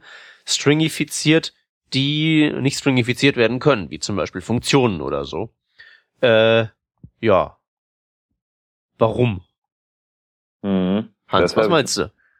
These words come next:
Speaker 2: das hab ich mich auch gefragt. Ja, wahrscheinlich hat da irgendjemand, äh, die No-, Notwendigkeit gesehen, alles Mögliche in, äh, json,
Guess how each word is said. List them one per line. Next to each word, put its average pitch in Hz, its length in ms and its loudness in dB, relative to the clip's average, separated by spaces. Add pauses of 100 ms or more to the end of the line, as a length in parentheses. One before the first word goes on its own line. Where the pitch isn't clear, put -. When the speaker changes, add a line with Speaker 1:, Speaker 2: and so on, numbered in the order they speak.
(180)
Speaker 2:
das 98 200 2
hab 123 100 4
ich 120 100 -10
mich - 220 -6
auch 98 240 2
gefragt. 85 560 -2
Ja, 92 160 2
wahrscheinlich 104 520 0
hat 117 120 2
da 120 100 4
irgendjemand, 117 720 0 (380)
äh, 95 300 0 (160)
die 98 200 2
No-, 104 280 2
Notwendigkeit 110 1080 0
gesehen, 110 400 0
alles 120 360 0
Mögliche 110 540 -2
in, 101 600 0
äh, 95 520 0
json, 104 800 0